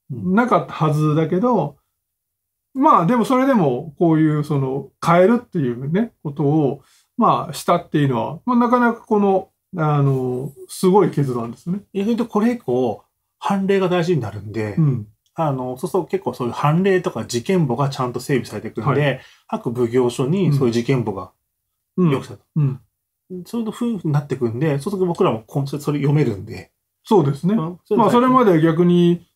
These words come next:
Speaker 1: そんな記録残しても意味ないですもんね。その、細かい、その、なんかその犯罪だの、犯行だのの、あの、情報を書き残したところで、結局気持ちで、あの、罪が決まるんだったら、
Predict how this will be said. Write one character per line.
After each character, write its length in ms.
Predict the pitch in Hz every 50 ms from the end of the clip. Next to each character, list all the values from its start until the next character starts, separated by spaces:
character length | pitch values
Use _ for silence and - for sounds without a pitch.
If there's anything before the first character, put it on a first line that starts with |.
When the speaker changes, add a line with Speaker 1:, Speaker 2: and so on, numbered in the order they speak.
| _ -
Speaker 1:
そ 120 | - 220
ん 60 | 226 226
な 100 | 226 220
記 120 | - 196
録 200 | 202 196 185 196
残 240 | 185 190 190 233 233
し 60 | 233
て 60 | 214
も 80 | 165 139
意 60 | 147
味 120 | 180 180
な 140 | 151 147 151 143
い 20 |
で 40 | -
す 100 | - -
も 120 | 127 110 110
ん 60 | 127
ね。 120 | 143 165 - -
そ 80 | 160
の、 520 | 147 139 139 143 139 135 135 135 139 139 139 _ _ _ _ _ _ _ _ _ _ _ _ - _ _ _ 208 -
細 240 | - 190 202 214 -
か 200 | - 247 220 196
い、 440 | 196 202 202 175 147 123 120 131 139
そ 140 | 143 156 147
の、 360 | 139 139 135 135 135 139 143
な 120 | 139 160 151
ん 40 |
か 60 | 143 143
そ 60 | 139
の 60 | 135
犯 260 | 139 170 165 160 156
罪 220 | 147 160 147 147 143
だ 100 | 147 143
の、 100 | 135 135
犯 260 | - 156 147 151 143
行 180 | - 156 147
だ 140 | 143 143 139
の 160 | 127 117 117
の、 360 | 127 165 180 165 139 123 - - _ _ _ _ -
あ 120 | 147 143
の、 160 | 135 135 127
情 220 | 120 147 160 160 156
報 220 | 156 165 151 147
を 100 | 143 143
書 80 | - 139
き 120 | - 160
残 260 | 160 165 160 175 185
し 60 | 180 -
た 80 | 143
と 100 | 135 127
こ 120 | 120 123 120
ろ 100 | 123 117
で、 360 | 143 147 143 127 131 139 - _ _ _ -
結 160 | - 175 160
局 160 | - 196 185 185
気 120 | - 202
持 140 | 190 208 202
ち 140 | - 208 180
で、 380 | 233 220 180 131 - - - _ _ _ - -
あ 240 | 143 139 135 127
の、 440 | 123 123 123 123 123 123 123 139 147 -
罪 240 | - 165 156 160 156
が 80 | 143
決 140 | 135 - 156
ま 140 | 143 143 139
る 120 | 139 139
ん 60 | 123 117
だ 80 | 113
っ 60 | - _
た 100 | - 156
ら、 340 | 143 117 - 143 139 143